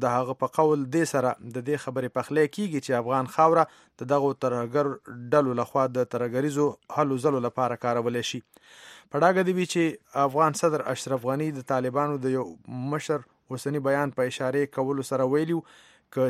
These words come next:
چېرې هغوی ته په پاکستان کې پناه ترلاسه نه شي، نو هغوی تر یوې میاشتې هم ژوندي پاتې کیدی نه شي. د هارټ اف ایشیا کانفرنس ته په خپله وینا کې اشرف غنی د پاکستان په اړه ویلي وو، پاکستان افغانستان ته د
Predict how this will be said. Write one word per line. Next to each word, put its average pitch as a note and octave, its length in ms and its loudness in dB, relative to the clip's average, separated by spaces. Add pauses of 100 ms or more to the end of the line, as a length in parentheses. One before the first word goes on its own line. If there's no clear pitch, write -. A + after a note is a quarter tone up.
چېرې B2 280 0
هغوی C3 320 -4
ته C#3 120 0
په A#2+ 140 -8
پاکستان C3+ 600 -2
کې C#3 300 -6
پناه C3+ 360 -2
ترلاسه C3 520 -2
نه G3 120 -2
شي، G3 100 -2 (500)
نو C3+ 60 0 (140)
هغوی C#3 280 -2 (180)
تر B2+ 180 0
یوې C3 300 0 (280)
میاشتې C#3 360 0 (100)
هم D3 60 -4 (100)
ژوندي B2+ 360 -4
پاتې A#2+ 180 -2 (100)
کیدی B2 280 0
نه A#2+ 120 -6
شي. B2 100 -8 (760)
د - 20 10 (560)
هارټ F3+ 240 6
اف E3+ 240 0
ایشیا F#3 340 4
کانفرنس E3 380 2
ته F3+ 100 0
په C#3+ 120 -2
خپله D3+ 200 2
وینا D3 300 4
کې C3+ 180 -2
اشرف B2+ 280 -6
غنی C#3+ 180 -4
د C3+ 100 -6
پاکستان C3 480 -4
په C3+ 140 2
اړه C3+ 180 2
ویلي D3 240 0
وو، C#3 160 -6
پاکستان C3 560 -2
افغانستان A#2+ 720 -4
ته B2+ 160 -4
د A#2 100 -8